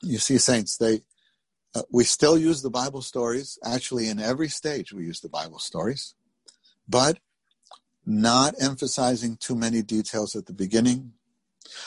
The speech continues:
not with the goal of so much knowledge at the beginning, more to infuse them and to give them some practical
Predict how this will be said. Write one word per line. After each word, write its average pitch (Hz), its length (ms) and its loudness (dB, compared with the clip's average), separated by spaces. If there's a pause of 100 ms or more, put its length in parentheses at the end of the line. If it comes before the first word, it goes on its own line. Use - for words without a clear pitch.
(120)
not 127 420 6
with 151 200 6
the 131 100 6
goal 117 640 4
of 98 600 -4 (140)
so - 260 0
much 107 280 -2
knowledge 117 760 0 (340)
at 107 160 -4
the 113 80 -4
beginning, 107 520 -2 (720)
more 123 300 6
to 143 200 -2
infuse 123 600 0
them 139 360 -6 (440)
and 113 140 -2
to 101 120 -8
give 120 280 4
them 127 160 0
some 95 260 -6
practical 123 920 0